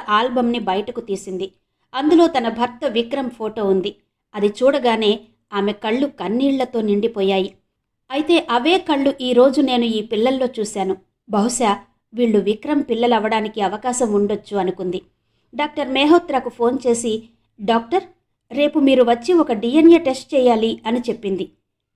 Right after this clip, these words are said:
"డిఎన్ఏ టెస్టా?" అని లోపల గొణిగాడు డాక్టర్.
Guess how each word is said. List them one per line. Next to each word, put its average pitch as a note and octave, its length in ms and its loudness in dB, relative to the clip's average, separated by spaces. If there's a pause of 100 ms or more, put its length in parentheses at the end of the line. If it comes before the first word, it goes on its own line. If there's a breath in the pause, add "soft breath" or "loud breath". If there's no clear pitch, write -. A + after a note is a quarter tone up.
(140)
"డిఎన్ఏ E4+ 480 6
టెస్టా?" G#3 460 -4 (640)
అని A3+ 260 2
లోపల G#3+ 400 0
గొణిగాడు G3+ 520 -2
డాక్టర్. F#3+ 400 -10